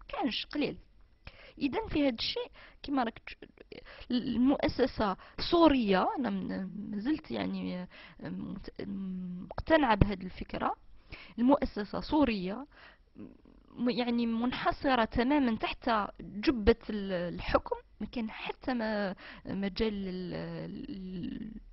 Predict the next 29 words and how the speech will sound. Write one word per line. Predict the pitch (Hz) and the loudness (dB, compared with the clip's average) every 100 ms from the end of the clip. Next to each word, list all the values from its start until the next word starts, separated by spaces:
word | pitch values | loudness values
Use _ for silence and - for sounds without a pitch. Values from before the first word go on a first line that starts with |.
| - - - | -20 2 2
aucune | - 294 254 | 4 -2 0
marge | 202 185 | -2 -4
de | 175 | -6
manœuvre. | 175 165 202 381 - - - - - - - - _ - - - - - - | -6 -6 -6 -8 -12 -18 -20 -20 -20 -20 -20 -20 _ -20 -18 -16 -16 -12 -2
وثالث | 269 392 349 - | 2 4 2 0
حاجة | - 277 480 508 | 0 0 0 -2
ما | |
كانش | 311 480 - | 0 2 4
تطوير | 320 - 285 330 | 2 2 4 4
في | - | 4
الفكر، | 240 - 453 - | 0 2 0 2
علاه؟ | 277 381 | 0 0
لأنه | 339 285 285 | 0 2 2
ما | 277 | 2
كانش | 247 349 339 | 0 -2 -6
منهج | 214 214 208 180 | -2 0 0 -2
علمي | 190 180 175 185 - - | -4 -2 -4 -6 -10 -2
وما | 226 262 | 6 6
كانش، | - 392 508 - - - - - | 6 0 2 2 0 -8 -4 4
آه، | 262 233 226 220 202 196 190 208 - - | 6 6 4 4 2 2 0 -2 -10 -2
آه، | - 196 190 175 | 2 4 4 2
منبع | 196 294 320 254 220 | 2 4 6 6 6
جديد، | 190 208 392 | 0 2 2
لأن | 320 - 233 226 - | 2 0 0 0 0
نظن | 220 208 262 415 294 | -2 0 0 0 -4
باللي | 214 208 196 - - | -4 -4 -6 -8 -10
الناس | 208 226 269 - - | -6 -4 -4 -6 -8
اللي | 196 202 | -6 -6
يقدروا | 208 202 190 180 | -4 -4 -4 -6